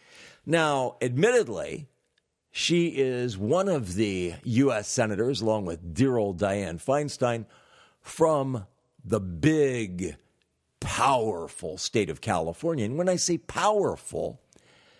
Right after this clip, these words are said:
I say that in the following reasons, or for these reasons. One, the population.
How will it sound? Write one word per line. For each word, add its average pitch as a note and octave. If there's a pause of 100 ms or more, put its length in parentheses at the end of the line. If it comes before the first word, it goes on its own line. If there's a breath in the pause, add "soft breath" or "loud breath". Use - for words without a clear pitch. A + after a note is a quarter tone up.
(1700 soft breath)
I C#3+
say G#3
that F3
in C#3+ (1300)
the B2+
following B2+ (1700 loud breath)
reasons, G2+
or E2
for A2
these D#2+
reasons. D2
One, E3+
the C#3+
population. A2+